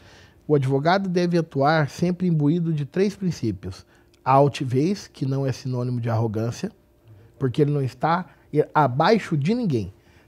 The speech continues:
Não é abaixo do delegado, do juiz, do agente de polícia, do promotor, ele está no mesmo plano. Então, a altivez, a urbanidade,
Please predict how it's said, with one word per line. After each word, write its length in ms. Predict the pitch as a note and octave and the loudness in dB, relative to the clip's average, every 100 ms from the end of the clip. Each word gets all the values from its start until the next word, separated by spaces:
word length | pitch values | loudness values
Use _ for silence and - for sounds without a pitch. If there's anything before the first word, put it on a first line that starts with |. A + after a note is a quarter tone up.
| - | -6
Não 160 | C#3 | -2
é 40 | C#3+ | -2
abaixo 420 | C3 C3 B2+ - | 0 0 0 -4
do 80 | A#2 | -4
delegado, 560 | A#2+ A2+ A#2+ D3 C3 | -2 0 0 0 0
do 160 | A#2+ A#2+ | -2 -4
juiz, 420 | G#2 A#2 C#3+ B2 | -4 -2 -2 -2
do 160 | A#2+ A#2+ | -4 -4
agente 280 | G#2+ C3 A2+ | -2 -4 -6
de 80 | |
polícia, 600 | G#2+ F#2+ C3 D#3+ - C#3 B2+ - - - | -8 -8 -2 -2 -2 -2 -4 -12 -18 -6
do 160 | C3+ | -2
promotor, 680 | B2 C#3+ B2+ A2+ D#3+ F3 F3+ - | 0 0 0 -2 0 0 0 -4
ele 140 | C#3+ B2+ | -4 -2
está 220 | - D#3+ | -2 0
no 100 | C#3+ | 0
mesmo 320 | C#3+ G3+ G3+ | 2 0 0
plano. 340 | F#3+ A#2 F2 G2+ - - - _ - | -2 -2 -4 -12 -20 -20 -20 _ -8
Então, 340 | B2 D#3+ D#3 | -4 0 2
a 40 | C#3+ | 2
altivez, 560 | E3 C3 C3 F#3 G3 - - | 0 -2 -2 -2 -4 -4 6
a 120 | F#3+ | 8
urbanidade, 1120 | G3+ B3 A3 D#3+ D3 C3 A#2 A#2+ D#3 - | 8 4 4 6 4 4 0 0 -2 -4